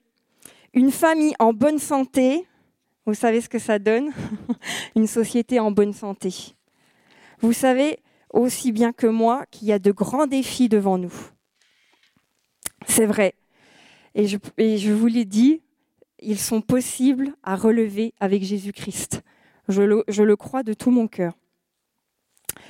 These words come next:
Alors, comme je disais, euh,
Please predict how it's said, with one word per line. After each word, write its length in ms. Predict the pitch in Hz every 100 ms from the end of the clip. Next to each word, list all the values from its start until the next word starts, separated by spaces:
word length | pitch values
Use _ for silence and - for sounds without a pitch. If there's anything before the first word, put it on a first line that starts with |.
| - - - - - _ _ _ _ _ _ _ _ -
Alors, 300 | 214 208 -
comme 160 | 294
je 120 | 294
disais, 520 | 277 269 247 247 254 330 _ _ _ -
euh, 760 | 214 202 202 202 202 196 196